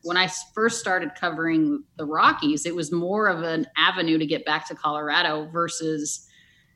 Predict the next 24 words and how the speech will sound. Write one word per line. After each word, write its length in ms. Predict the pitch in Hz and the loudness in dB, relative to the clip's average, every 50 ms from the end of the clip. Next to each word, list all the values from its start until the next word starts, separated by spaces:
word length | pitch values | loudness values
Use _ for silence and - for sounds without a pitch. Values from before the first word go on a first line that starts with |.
| _ _ - - | _ _ -4 -2
I 80 | 160 | -2
really, 520 | 160 156 165 165 165 160 160 156 156 151 151 156 | 0 0 0 0 0 0 2 2 0 0 -2 -2
you 120 | 165 165 156 | -2 0 0
know, 240 | 147 151 151 147 - - | 0 0 -4 -6 -8 -4
can't 200 | 175 170 165 156 | -2 -2 0 0
wait 160 | 160 156 160 | 0 -2 -2
to 80 | - | -6
cover 240 | 147 - 160 147 151 | -8 -8 -6 -6 -6
baseball. 640 | 147 - 156 185 180 - - 147 143 139 139 - - - 190 | -4 -4 -4 -4 -4 -6 -4 -4 -4 -4 -6 -8 -10 -6 -2
Aaron 320 | 185 196 208 208 190 165 | 0 2 2 2 0 -2
Cook 320 | - - 208 202 202 - | -2 -2 -2 -4 -2 -4
was 400 | 175 165 156 156 151 151 151 - | -4 -2 -2 -2 -2 -6 -8 -6
their 260 | - 170 165 165 156 165 | -4 -2 -2 -2 0 0
ace 300 | 170 180 175 175 - 156 | -2 -2 0 -2 -4 -6
at 80 | 143 | -6
the 80 | 165 143 | -8 -10
time, 400 | - - 165 175 180 170 156 156 | -4 -2 0 0 2 2 2 2
and 100 | 151 151 | 2 2
he, 100 | 156 160 | 2 2
you 160 | 160 165 160 | 2 2 0
know, 80 | 156 156 | 0 -2
sinker 340 | - - 180 175 - 170 | -2 -6 -8 -6 -6 -6
ball 200 | 147 160 156 156 | -4 -4 -4 -4
guy. 360 | 151 143 143 156 156 151 147 | -2 -2 -2 -2 -2 -2 -4